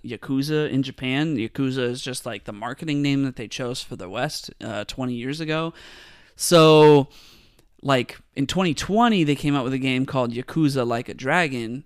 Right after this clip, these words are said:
and that was actually, like, Yakuza seven, I think. And then they basically just changed the name of the series to Like a Dragon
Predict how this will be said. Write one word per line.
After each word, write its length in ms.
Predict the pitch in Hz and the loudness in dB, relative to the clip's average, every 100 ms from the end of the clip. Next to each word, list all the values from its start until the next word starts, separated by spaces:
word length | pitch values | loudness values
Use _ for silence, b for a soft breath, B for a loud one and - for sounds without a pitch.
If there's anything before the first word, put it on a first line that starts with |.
| b b b _ | b b b _
and 720 | 135 131 127 123 127 123 123 - | -2 0 -2 -2 -2 -2 -4 -2
that 180 | 147 156 | 2 2
was 160 | 165 147 | 2 2
actually, 400 | 131 - 151 131 | 0 -2 -2 -2
like, 160 | 117 | -4
Yakuza 720 | 135 123 151 139 135 123 117 - _ | -8 -6 2 2 2 -2 -2 -10 _
seven, 720 | - - 143 131 110 131 160 | -10 -2 -2 -2 -6 -6 -8
I 120 | - 135 | -12 -14
think. 420 | 117 113 127 - B B B B - | -12 -12 -12 -14 B B B B -2
And 580 | 135 131 131 127 127 131 | 2 4 4 4 2 0
then 840 | 127 131 139 147 151 151 147 147 - _ - _ - | -4 -2 0 2 2 2 0 -2 -8 _ -20 _ -8
they 220 | 131 131 | 0 0
basically 500 | 127 143 147 175 165 | 2 -2 -2 -2 -2
just 160 | 139 - | -2 -4
changed 360 | 151 139 135 | -2 -2 -2
the 80 | 123 | -6
name 240 | 120 123 | -4 -4
of 80 | 120 | -6
the 80 | 127 | -10
series 520 | - 131 120 113 98 | -10 -6 -6 -8 -10
to 280 | - 131 127 | -8 -6 -6
Like 240 | 120 110 123 | -8 -10 -12
a 60 | |
Dragon 600 | 113 117 113 107 104 104 | -14 -14 -14 -14 -16 -16